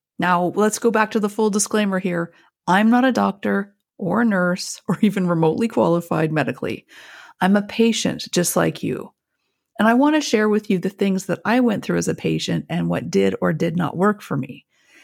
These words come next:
You need to talk to your own qualified medical professional who is trained to treat burnout and depression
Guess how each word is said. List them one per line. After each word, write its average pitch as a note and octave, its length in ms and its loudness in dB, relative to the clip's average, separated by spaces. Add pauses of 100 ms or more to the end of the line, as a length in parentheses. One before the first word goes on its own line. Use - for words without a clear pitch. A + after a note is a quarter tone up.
(140)
You B3 220 4
need C4 220 2
to B3 80 0
talk F3+ 360 -4
to F3+ 120 -6
your E3 260 -2
own C4 260 2
qualified F#3 680 -2
medical G3 380 -2
professional F3 580 -4
who D#3+ 160 -8
is - 220 -8
trained A3+ 500 2
to - 100 -12
treat G#3 320 -2
burnout F#3+ 380 2
and A#3+ 80 2
depression F3+ 600 -2